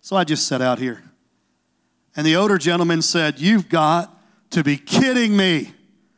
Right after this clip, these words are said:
You didn't know? With the price of the ticket came all the food.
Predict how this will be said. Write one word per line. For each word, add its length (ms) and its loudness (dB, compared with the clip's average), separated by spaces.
You 160 2
didn't 280 0
know? 520 0
With 120 0
the 60 -2
price 440 0
of 100 -2
the 100 2
ticket 460 -2
came 240 -2
all 220 2
the 80 0
food. 560 0